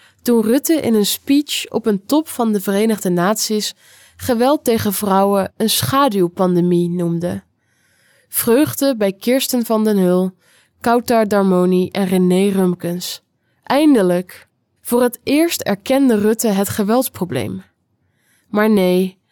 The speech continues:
in de plannen van het nieuwe kabinet geen woord over een landelijke regie.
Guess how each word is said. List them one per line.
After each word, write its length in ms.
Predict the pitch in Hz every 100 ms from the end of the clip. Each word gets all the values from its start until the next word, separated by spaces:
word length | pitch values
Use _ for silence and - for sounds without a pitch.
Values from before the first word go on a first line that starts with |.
| _ _ _ _
in 160 | 214 226
de 80 |
plannen 520 | 226 - 226 254 311 302
van 200 | 240 220
het 120 | 190
nieuwe 340 | 196 262 269
kabinet 640 | 247 202 196 180 175 - - _ _ _ -
geen 340 | - 220 226
woord 420 | 208 277 339 -
over 260 | - 226 214
een 160 | 202 196
landelijke 500 | 208 262 233 220 214
regie. 600 | 196 185 226 196 180